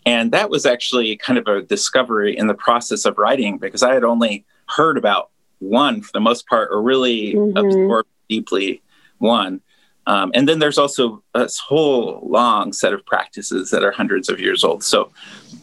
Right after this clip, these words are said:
Speaker 1: oh, um,
Speaker 2: Yeah.
Speaker 1: um, but on the, on the theology side, the one that I knew about and had really championed in my book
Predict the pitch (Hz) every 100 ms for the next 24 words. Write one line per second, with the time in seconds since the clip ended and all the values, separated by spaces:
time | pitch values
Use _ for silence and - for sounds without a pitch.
0 | - - - - 104 104 92 95 - -
1 | - - _ - 269 - 104 101 - _
2 | _ 127 113 - 156 156 135 - 156 175
3 | 165 - 127 156 151 117 - 101 98 98
4 | _ _ _ - 151 175 160 135 - 117
5 | 113 113 165 185 113 98 - 117 107 104
6 | 120 120 110 104 127 123 - 98 80 -
7 | 98 107 101 101 - 110 -